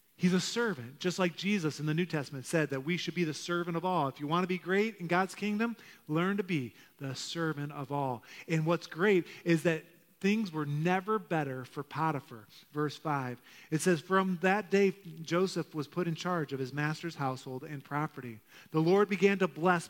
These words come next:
Potiphar's household for Joseph's sake." We're, that for Joseph's sake, we'll come and talk about that in a minute. It says, "All his household affairs ran smoothly. His crops and livestock flourished." Potiphar is now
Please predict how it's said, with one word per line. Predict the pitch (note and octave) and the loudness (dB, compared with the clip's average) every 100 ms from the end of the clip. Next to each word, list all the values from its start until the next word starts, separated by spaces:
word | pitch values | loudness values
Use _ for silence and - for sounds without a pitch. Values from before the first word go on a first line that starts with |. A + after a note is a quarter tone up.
| - | -12
Potiphar's | - B3 C#4 D4+ G3 D3 C#3+ B2+ | 2 4 6 4 2 -2 -2 -2
household | C3+ C3 C3+ C#3 C3 D#3 F3 - - _ | -2 -2 -4 -6 -4 -4 -6 -20 -20 _
for | - F#3 | 0 2
Joseph's | F3+ - G#3+ A#3 A3+ - D3+ D3 | 2 0 2 2 0 -2 -2 -4
sake." | - - B3 E3 A#2+ - _ _ _ _ _ _ - - | -8 -4 0 0 -4 -14 _ _ _ _ _ _ -18 -4
We're, | D3 C#3 - - | -4 -4 -14 -8
that | D#3 | -6
for | E3+ | -4
Joseph's | E3 F3+ F3+ E3 | 0 0 0 -6
sake, | - F3+ D3+ | 0 0 -2
we'll | |
come | C#3 F3+ E3+ | -6 -2 -2
and | C#3+ | -2
talk | E3+ F3 | -2 -2
about | E3+ - | -4 -4
that | C3+ | -4
in | C3+ | -4
a | C3 | -4
minute. | D3 D3+ A2+ - - - | -4 -4 -6 -16 -20 -4
It | |
says, | F#3+ F3+ | 0 0
"All | F3+ A3 C#4+ | 4 4 6
his | A#3 G#3 | 6 4
household | D3 A3 B3 G#3 G#3 | 4 2 2 0 -2
affairs | F#3+ G3 E3 C3+ | 0 2 0 0
ran | D#3 C#3+ | -2 -2
smoothly. | - D#3 G3 A3 A#3+ B3+ - - | -4 -2 0 0 0 -2 -6 -4
His | D3+ C#3+ | -2 -2
crops | - F3+ G3 A#3+ - - | 0 2 2 0 -8 -12
and | C#3 B2+ | -8 -6
livestock | C3 E3 G3+ G3 - G3+ G#3 - - - _ | 0 2 2 0 -2 0 0 -2 -14 -20 _
flourished." | - C#3+ D#3 E3 D3+ A2+ - - - _ _ _ - - - | -10 -2 0 0 -2 -6 -10 -14 -16 _ _ _ -20 -20 -8
Potiphar | - C4 C4+ G3+ - D3 D#3 - - - | 2 4 4 2 0 0 0 -4 -16 -2
is | E3 D#3 | 0 2
now | G3+ A#3 F#3+ D#3+ | 2 4 4 2